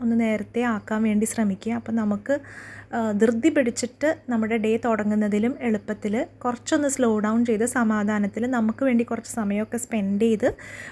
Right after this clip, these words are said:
പയ്യെ ഒന്ന് സ്റ്റാർട്ട് ചെയ്യാൻ പറ്റും. അപ്പോൾ അതിനു വേണ്ടി എല്ലാവരും ഒന്ന് ശ്രമിക്കുക.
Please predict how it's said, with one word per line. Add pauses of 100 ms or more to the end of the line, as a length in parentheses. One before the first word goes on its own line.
(140)
പയ്യെ
ഒന്ന്
സ്റ്റാർട്ട്
ചെയ്യാൻ
പറ്റും. (380)
അപ്പോൾ
അതിനു
വേണ്ടി
എല്ലാവരും
ഒന്ന്
ശ്രമിക്കുക.